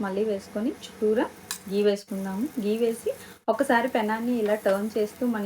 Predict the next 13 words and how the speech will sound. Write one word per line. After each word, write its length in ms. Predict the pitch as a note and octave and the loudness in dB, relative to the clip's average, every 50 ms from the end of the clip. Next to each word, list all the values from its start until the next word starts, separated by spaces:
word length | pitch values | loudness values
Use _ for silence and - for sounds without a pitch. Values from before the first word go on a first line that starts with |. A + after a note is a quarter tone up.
| G3 F#3+ | -4 -4
ఇంట్లో 200 | F#3 F3+ G#3+ A#3+ A#3+ | -4 -4 -4 -4 -2
ఫ్లేమ్లు 320 | A#3+ G#3+ G3+ G#3 G#3 G#3+ G#3+ G#3 | -2 -4 -2 -2 -4 -6 -4 -4
కొంచెం 240 | G#3 G3+ G3+ - G#3 G3 - | -4 -4 -4 -8 -8 -6 -6
తక్కువ 320 | F#3 - - - G#3 G#3 G#3 | -8 -8 -6 -6 -4 -4 -4
ఉంటాయి 220 | G3 G3+ G3 F#3+ F#3+ | -2 -2 -4 -2 -2
కాబట్టి 300 | G3 G3 F#3+ G#3 - B3+ B3 G3 F#3 | -4 -4 -6 -4 -2 -2 -2 0 0
దోశ 220 | F3+ F#3 G3+ - A3 G#3+ G3+ | -2 -2 -2 -2 -2 -2 -2
ఎప్పుడు 260 | F#3+ - - G3 A3 G#3+ A#3 | -2 -4 -2 -2 -2 -2 -2
కూడా 120 | A3 A3+ A3 G#3 | -2 -2 0 -2
హై 80 | F3+ F3+ - | -4 -4 -2
ఫ్లేమ్లోనే 480 | - G3 G3 G3 G3+ G#3 G#3 G#3+ G#3 G#3+ G3+ F#3+ | -4 -4 -4 -2 -2 -2 -2 -2 -2 -2 -2 -2
ఉండాలి. 340 | F#3 F3+ F#3 F#3 F#3 A#3 - - - - - - - _ G3+ | -2 -2 -4 -2 -2 -4 -6 -6 -10 -18 -20 -20 -10 _ 4
ఇలా 140 | G3+ A3 | 4 6